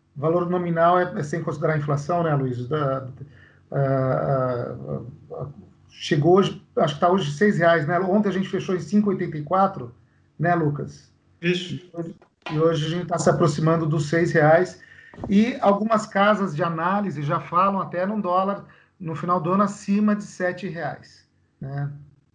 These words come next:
Speaker 1: Que é... e te-, houve uma declaração no início do ano do, do ministro da Economia, Paulo Guedes, em que ele dizia que se o,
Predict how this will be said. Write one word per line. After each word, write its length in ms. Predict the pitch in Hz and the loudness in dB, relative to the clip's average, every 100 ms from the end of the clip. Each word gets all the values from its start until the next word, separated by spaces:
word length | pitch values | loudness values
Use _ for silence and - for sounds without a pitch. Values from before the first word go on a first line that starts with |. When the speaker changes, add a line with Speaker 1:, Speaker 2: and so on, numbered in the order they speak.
| _ | _
Speaker 1:
Que 140 | - 165 | -6 0
é... 260 | 165 165 151 - - - _ _ _ | 2 2 -2 -8 -16 -20 _ _ _
e 400 | 135 139 - - | -10 -10 -6 -6
te-, 160 | - 208 | 2 4
houve 320 | - 226 208 | 6 6 6
uma 140 | 220 214 | 4 2
declaração 1040 | 196 196 180 147 - 180 196 196 135 113 - _ _ _ - | 2 2 0 -2 -4 0 2 2 -4 -10 -18 _ _ _ -12
no 140 | 156 | -8
início 500 | 160 175 214 208 - | -4 0 2 0 -4
do 240 | 170 147 170 | -6 -2 0
ano 260 | 190 196 | 2 2
do, 140 | 170 170 | -2 -6
do 320 | 147 156 147 | -6 -6 -6
ministro 300 | 156 175 151 | -4 -4 -4
da 60 | 170 | -6
Economia, 340 | 165 156 170 | -4 -4 -2
Paulo 240 | 165 151 | -2 -2
Guedes, 440 | 143 151 196 170 135 | -2 0 0 -2 -4
em 80 | 151 | -4
que 120 | 170 | -4
ele 100 | 175 | -4
dizia 420 | 143 127 165 185 | -4 -4 -2 -2
que 280 | - 180 165 | -2 -6 -8
se 260 | - - | -10 -6
o, 160 | 190 165 | -6 -6